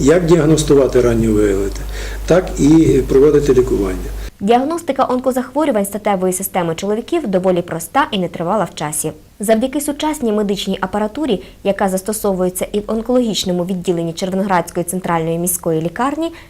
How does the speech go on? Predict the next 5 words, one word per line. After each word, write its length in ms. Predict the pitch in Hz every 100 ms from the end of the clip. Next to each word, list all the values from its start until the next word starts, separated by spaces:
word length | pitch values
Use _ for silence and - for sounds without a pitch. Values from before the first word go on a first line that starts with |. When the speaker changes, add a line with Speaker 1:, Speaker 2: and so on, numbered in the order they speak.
| -
Speaker 2:
діагноз 540 | 175 180 175 240 277
можна 260 | 285 285 277
встановити 560 | 277 277 262 254 254 247
упродовж 520 | - 170 160 156 208 185
дня. 200 | 160 160